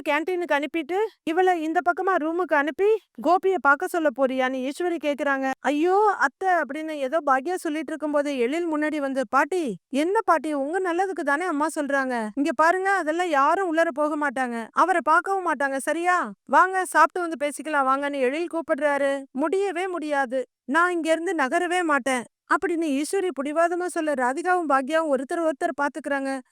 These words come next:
"பாட்டி, அடம் பிடிக்காதீங்க, வாங்க வந்து சாப்பிடுங்க, அப்புறம் லேட் ஆயிடுச்சுன்னா சாப்பாடு காலி ஆயிடும்" அப்படின்னு எழில் சொல்ல, "ஆகட்டும்" அப்படின்னு ஈஸ்வரி பிடிவாதமா நிக்கிறாங்க. "அத்தை, நீங்க சாப்பிட்டு வாங்க போங்க அத்தைன்னு" பாக்யா கம்பல் பண்றாங்க. பாட்டி ராதிகாவையே பாத்துட்டு இருக்க,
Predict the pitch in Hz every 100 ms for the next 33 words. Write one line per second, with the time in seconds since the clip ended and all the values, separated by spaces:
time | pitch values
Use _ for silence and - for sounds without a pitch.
0 | _ _ - 302 339 392 294 190 _ -
1 | 320 440 415 370 311 302 277 277 254 302
2 | 359 302 226 196 330 370 - 302 349 349
3 | 294 262 247 285 285 330 392 381 - 349
4 | 359 285 302 359 320 269 294 320 285 269
5 | 240 220 294 349 370 349 330 262 330 349
6 | 349 311 285 - 330 370 311 262 226 -
7 | 302 359 359 359 349 285 294 370 370 285
8 | 285 302 339 349 339 302 269 269 262 262
9 | 226 262 - 359 254 196 - 320 330 294
10 | 294 349 - 403 339 277 233 311 359 339
11 | 302 285 262 226 262 349 339 254 247 320
12 | 294 320 302 294 294 285 277 _ 294 320
13 | 403 403 302 277 339 381 359 359 302 311
14 | 330 269 311 294